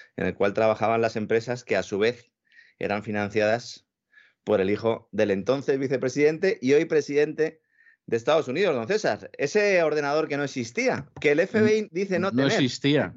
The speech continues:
Speaker 2: no existía, no está por ningún sitio, no aparece, eh, no estaba muerto, que estaba de parranda, o sea, lo del ordenador. Pero bueno, el F B I ha dicho eso, pero a mí lo que se me cae la cara de vergüenza,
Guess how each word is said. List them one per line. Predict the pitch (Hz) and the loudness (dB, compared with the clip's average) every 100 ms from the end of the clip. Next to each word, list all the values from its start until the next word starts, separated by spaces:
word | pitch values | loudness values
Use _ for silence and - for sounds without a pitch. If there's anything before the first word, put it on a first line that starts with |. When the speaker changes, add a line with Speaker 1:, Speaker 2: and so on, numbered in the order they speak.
| - | -6
Speaker 2:
no | 107 120 | -2 0
existía, | 127 123 117 - 147 175 | 0 -4 -4 -2 0 2
no | 175 123 | 0 -2
está | 120 131 | -2 -2
por | 120 117 | 0 0
ningún | 120 113 110 | 2 2 0
sitio, | - 151 - 180 214 - - - | 0 -2 2 2 2 -4 -18 -6
no | 104 123 147 | 2 4 6
aparece, | 135 - 104 143 170 - 214 226 247 - 170 - - | 4 2 0 0 -2 0 0 0 -4 -14 -20 -20 -8
eh, | - 120 120 120 120 120 120 | -2 2 2 2 2 4 4
no | 143 | 4
estaba | 147 - 135 123 | 2 0 0 2
muerto, | 127 156 180 220 | 2 2 0 -2
que | 185 | -2
estaba | 127 139 131 | 0 2 2
de | |
parranda, | 110 123 143 180 190 208 226 - | 2 0 2 0 0 0 0 -2
o | 107 | -8
sea, | - 120 123 | -6 -6 -4
lo | 104 113 | -4 -2
del | 117 123 | 0 2
ordenador. | 123 123 123 135 185 220 - - | 2 2 0 0 0 -4 -12 -12
Pero | - 92 | -4 0
bueno, | 123 175 160 - - | 2 2 0 -4 -10
el | 95 | -4
F | 104 123 | -2 0
B | 131 | 0
I | 135 | 2
ha | 151 | 0
dicho | 175 180 - 92 | 0 -4 -4 -4
eso, | 104 - 170 | -4 -4 -4
pero | 123 90 85 | -2 -2 0
a | |
mí | 87 101 | 0 2
lo | 113 143 | 2 2
que | 117 | 0
se | - | -2
me | 87 87 | -4 -2
cae | 107 110 | 0 2
la | 107 | 0
cara | 113 117 | 0 0
de | 110 | 0
vergüenza, | 107 117 143 139 110 87 | 0 2 2 0 -2 -2